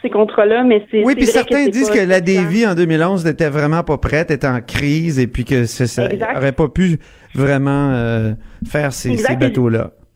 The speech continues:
Speaker 2: Mais en
Speaker 1: Ils
Speaker 2: tout cas,
Speaker 1: étaient pas,
Speaker 2: aujourd'hui,
Speaker 1: ils
Speaker 2: là,
Speaker 1: étaient
Speaker 2: tout le
Speaker 1: pas
Speaker 2: monde
Speaker 1: ici
Speaker 2: dit
Speaker 1: sur la
Speaker 2: que,
Speaker 1: colline,
Speaker 2: euh,
Speaker 1: donc.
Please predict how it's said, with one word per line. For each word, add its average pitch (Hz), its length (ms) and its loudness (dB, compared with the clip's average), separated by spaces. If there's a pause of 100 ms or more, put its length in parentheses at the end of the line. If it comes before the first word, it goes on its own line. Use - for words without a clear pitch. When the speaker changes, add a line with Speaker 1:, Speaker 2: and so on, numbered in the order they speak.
Speaker 2:
Mais 151 100 0
en - 20 2
Speaker 1:
Ils - 80 0
Speaker 2:
tout 233 80 4
cas, - 0 -
Speaker 1:
étaient 180 100 6
pas, 175 60 4
Speaker 2:
aujourd'hui, 196 460 4
Speaker 1:
ils 330 40 4
Speaker 2:
là, 233 80 4
Speaker 1:
étaient - 60 0
Speaker 2:
tout 180 80 0
le 196 80 2
Speaker 1:
pas 240 40 4
Speaker 2:
monde 233 120 2
Speaker 1:
ici 160 100 -4
Speaker 2:
dit 208 60 0
Speaker 1:
sur 254 80 2
la 220 60 0
Speaker 2:
que, 185 60 2
Speaker 1:
colline, 143 260 2
Speaker 2:
euh, 131 200 -2
Speaker 1:
donc. 202 160 -4